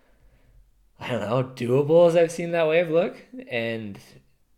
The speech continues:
yeah, you really get to see how square that thing is. But yeah, the toe stuff I think stuck out to me the most. Like, I know that you would rather see Lucas and Kai do their, uh,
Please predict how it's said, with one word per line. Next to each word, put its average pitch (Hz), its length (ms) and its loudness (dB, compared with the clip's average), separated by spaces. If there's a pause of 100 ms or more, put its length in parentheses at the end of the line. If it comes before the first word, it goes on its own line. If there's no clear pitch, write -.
(160)
yeah, 98 180 -6
you 92 220 -8
really 104 180 -8
get 98 120 -12
to 98 80 -20
see 95 220 -10
how 92 400 -10 (120)
square 98 400 -10
that - 160 -14
thing 98 180 -14
is. 95 300 -14 (160)
But 123 140 -4
yeah, 117 140 0
the 113 80 -4
toe 156 220 0
stuff 156 240 0
I 135 80 0
think 120 200 -6
stuck - 520 -8
out 101 260 -8
to - 80 -16
me 107 120 -6
the 104 120 -10
most. 98 340 -10
Like, 98 360 -8 (720)
I 120 100 -4
know 127 220 2
that 127 280 0
you 120 120 -2
would 120 120 -4
rather 113 280 -2
see 110 640 -6
Lucas 104 420 -8
and 98 120 -14
Kai 92 420 -6 (300)
do 101 200 -8
their, 101 400 -8
uh, 92 360 -8